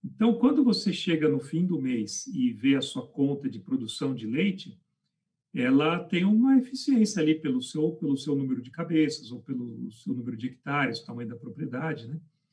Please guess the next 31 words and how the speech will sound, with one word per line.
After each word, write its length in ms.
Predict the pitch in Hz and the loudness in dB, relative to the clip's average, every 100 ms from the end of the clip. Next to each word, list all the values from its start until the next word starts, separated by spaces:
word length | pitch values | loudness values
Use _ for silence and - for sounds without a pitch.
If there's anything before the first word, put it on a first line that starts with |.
| _ _ _ _ _ - | _ _ _ _ _ -2
E 680 | 139 139 135 131 123 104 - _ _ _ | 4 8 10 8 6 2 -8 _ _ _
você 240 | 135 - | -6 -4
tem 160 | 160 196 | 0 2
que 100 | 196 | 2
buscar 380 | 175 165 - 170 | 0 -2 -4 -6
ter 180 | - 165 | -2 -2
um 120 | 180 | 0
rebanho 400 | 165 139 160 175 | -2 -2 0 0
enxuto. 580 | 147 - 208 240 - - _ _ _ _ _ _ _ _ | -4 -2 0 0 -4 -18 _ _ _ _ _ _ _ _
É, 340 | 139 117 110 113 | -6 -2 -2 -2
então, 300 | 208 151 139 | -2 -2 -2
a 20 | |
estrutura 540 | 127 139 - 196 185 | -2 -8 -2 2 2
de 100 | 120 | 2
rebanho 440 | 117 113 120 117 113 | -2 -6 -4 -4 -4
é 20 | |
importante 760 | 107 131 - 147 202 - - _ _ _ _ | -6 -10 -6 0 0 -2 -8 _ _ _ _
para 100 | - | -8
que 140 | 143 185 | -4 -2
você 240 | 185 - | -2 -2
não 160 | 180 160 | -2 -2
tenha 380 | 156 143 131 117 | 0 0 0 -2
desperdício 640 | 107 - 156 123 127 - | -6 -6 -4 -2 -4 -2
de 80 | 139 | -2
alimento 680 | 139 151 147 170 170 - 165 | 0 -2 -4 -4 -6 -8 -6
e 220 | 156 156 | -4 0
ineficiências 1300 | 190 208 180 - 170 - 135 165 233 - - - - - | 2 2 0 -4 -8 -6 -2 2 2 0 -8 -14 -14 -12
em 180 | 143 143 | -8 -2
outras 680 | 156 170 185 180 - - | 0 0 -4 -6 -8 -10
etapas 680 | 147 156 151 147 170 - - | -8 -6 -6 -6 -6 -8 -14
do, 420 | 208 151 151 151 | -14 -6 -4 -4